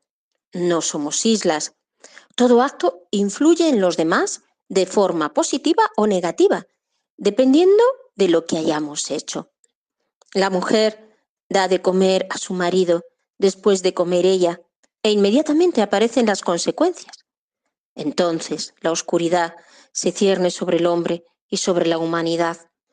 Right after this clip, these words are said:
El pecado es como una oscuridad pesada que se adentra en el alma, un peso fuerte que no podemos quitarnos de encima, una atrofia interior que nos aísla en la soledad y en el miedo.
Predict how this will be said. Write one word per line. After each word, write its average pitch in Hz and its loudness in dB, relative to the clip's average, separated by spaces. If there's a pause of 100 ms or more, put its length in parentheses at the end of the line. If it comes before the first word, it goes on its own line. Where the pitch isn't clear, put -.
(460)
El 139 0
pecado 220 2
es 214 0 (440)
como 202 2
una 277 4
oscuridad 226 0
pesada 190 -2 (180)
que 196 -2
se 180 -4
adentra 208 2
en 160 -6
el 160 -4
alma, 160 -4 (440)
un 294 4
peso 311 0
fuerte 240 -2 (220)
que 160 -10
no 196 -2
podemos 202 2
quitarnos 190 -2
de 170 -2
encima, 156 -2 (420)
una 285 4
atrofia 202 0
interior 180 0 (400)
que - -18
nos - -10
aísla 180 0
en 160 -12
la 151 -12
soledad 180 -4 (320)
y 151 -12
en 151 -20
el 156 -18
miedo. 170 -2